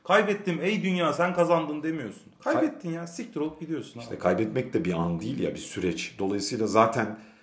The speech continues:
Speaker 2: bunu söyleyen öznel olarak biz de ve dahi bunu dinleyen bizim anlatabildiğimiz gebeş kaplumbağalarda her saniye kaybediyorlar ya.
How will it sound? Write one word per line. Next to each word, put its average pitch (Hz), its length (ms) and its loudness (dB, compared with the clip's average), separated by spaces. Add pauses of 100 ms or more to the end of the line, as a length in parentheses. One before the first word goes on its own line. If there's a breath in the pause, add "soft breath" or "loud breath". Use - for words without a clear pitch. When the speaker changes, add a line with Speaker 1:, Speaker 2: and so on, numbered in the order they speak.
(160 loud breath)
Speaker 2:
bunu 131 200 0
söyleyen 127 580 6
öznel 123 380 4
olarak 113 500 2
biz 120 280 0
de 90 220 2 (220 loud breath)
ve 160 140 12
dahi 151 380 8
bunu 143 220 4
dinleyen 135 580 2
bizim 151 280 6
anlatabildiğimiz 143 800 4
gebeş 143 300 6
kaplumbağalarda 139 840 2 (220 loud breath)
her 190 240 10
saniye 131 500 4
kaybediyorlar 123 680 4
ya. 85 240 0